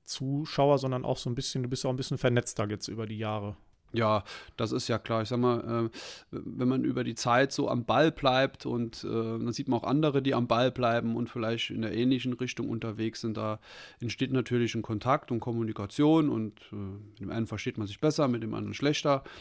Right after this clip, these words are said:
Speaker 2: Aber, äh, grundsätzlich ist das, äh, finde ich, sollte man da schon zusammenhalten. Also ich finde das gut, dass man sich da auch ein bisschen austauscht, ne?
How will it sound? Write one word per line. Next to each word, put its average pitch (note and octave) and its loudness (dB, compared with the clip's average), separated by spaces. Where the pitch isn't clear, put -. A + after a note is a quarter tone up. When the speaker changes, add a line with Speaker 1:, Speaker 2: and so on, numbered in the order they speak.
Speaker 2:
Aber, A2+ 2
äh, G#2+ -6
grundsätzlich C3 0
ist - -2
das, - -4
äh, - -8
finde G3 4
ich, - -2
sollte C#3+ 2
man A#2 2
da A2 -4
schon A2+ -4
zusammenhalten. G2+ -4
Also G2+ -6
ich G2 -8
finde A2 -4
das G2+ -10
gut, A#2 -4
dass A2+ -6
man A2 2
sich G#2 -4
da G2+ -4
auch F#2 -2
ein G2+ -8
bisschen G2+ -8
austauscht, - -8
ne? G2 -8